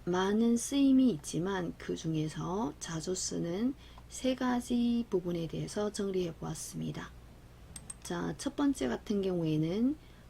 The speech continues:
어, 직장이나 집안일에 어쩔 수 없이, 내가 통제할 수 없는 상황에서 어쩔 수 없이 혹은 뭐뭐 해야 한다라는 뜻으로 쓰이겠죠.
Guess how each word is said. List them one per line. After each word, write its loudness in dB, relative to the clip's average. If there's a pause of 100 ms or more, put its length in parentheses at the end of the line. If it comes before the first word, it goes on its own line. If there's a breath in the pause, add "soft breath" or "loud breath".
어, -4
직장이나 0
집안일에 0
어쩔 -2
수 -2
없이, -2 (180)
내가 0
통제할 4
수 -2
없는 2
상황에서 0 (400 loud breath)
어쩔 0
수 -2
없이 2 (160)
혹은 2 (340 loud breath)
뭐뭐 2
해야 2
한다라는 2
뜻으로 -4
쓰이겠죠. -2